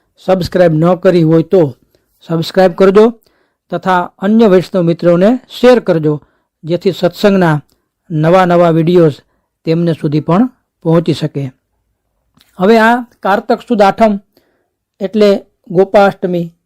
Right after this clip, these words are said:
તો શ્રી ઠાકોરજી પ્રથમ વખત ગૌચારણ કરવા વ્રજમાં પધારે તેનો ઉત્સવ છે. શ્રી યશોદાજી પોતાના પુત્રને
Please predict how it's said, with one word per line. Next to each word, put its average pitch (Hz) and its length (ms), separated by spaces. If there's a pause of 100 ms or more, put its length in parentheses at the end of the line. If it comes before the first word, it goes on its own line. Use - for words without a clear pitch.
(840)
તો 185 420
શ્રી 185 100
ઠાકોરજી 175 460
પ્રથમ 202 400
વખત 202 360 (960)
ગૌચારણ 190 540
કરવા 175 540 (360)
વ્રજમાં 175 340
પધારે 165 460 (360)
તેનો 170 240
ઉત્સવ 165 320
છે. 147 260 (2750)
શ્રી 175 120
યશોદાજી 185 640 (800)
પોતાના 180 360
પુત્રને 185 580